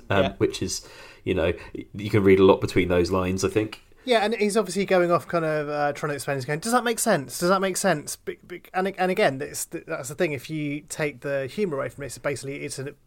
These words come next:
Speaker 3: huge admission from Alan that he is, uh, basically depressed. Um, and the, the fact that we get a bit of an elaboration that there is a, a chap that he, uh, talks to every Wednesday morning, I thought this is quite interesting because in series one,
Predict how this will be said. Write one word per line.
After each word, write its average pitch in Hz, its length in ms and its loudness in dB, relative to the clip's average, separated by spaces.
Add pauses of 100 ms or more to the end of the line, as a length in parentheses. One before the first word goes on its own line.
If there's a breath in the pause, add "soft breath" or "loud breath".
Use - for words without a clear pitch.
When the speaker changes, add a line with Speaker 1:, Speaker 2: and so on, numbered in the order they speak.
Speaker 3:
huge 190 320 -4
admission 127 340 -4
from 123 140 -12
Alan 139 300 -6
that 139 100 -8
he 135 280 -8
is, 135 180 -6
uh, 131 320 -6 (560)
basically - 320 -6
depressed. 143 640 -8 (420 loud breath)
Um, 160 380 2 (420 soft breath)
and 175 460 -2 (300)
the, 180 380 4 (280)
the 202 80 0
fact 202 240 -2
that 196 80 -2
we 196 120 0
get 190 160 -2
a 165 60 -4
bit 170 140 0
of 165 60 -4
an 160 60 -2
elaboration 160 760 -2
that 139 120 -12
there 143 160 -4
is 127 140 -6
a, 131 260 -6
a 131 140 -8
chap - 440 -8
that - 120 -16
he, 131 420 -8
uh, 131 240 -10
talks - 320 -10
to 143 120 -8
every 131 160 -8
Wednesday 135 300 -8
morning, 147 460 -6 (340 soft breath)
I 165 100 -4
thought 220 120 0
this 202 140 0
is 180 60 -10
quite 175 180 -2
interesting 160 320 -6
because 127 240 -8
in 131 100 -8
series 131 340 -6
one, 139 440 -4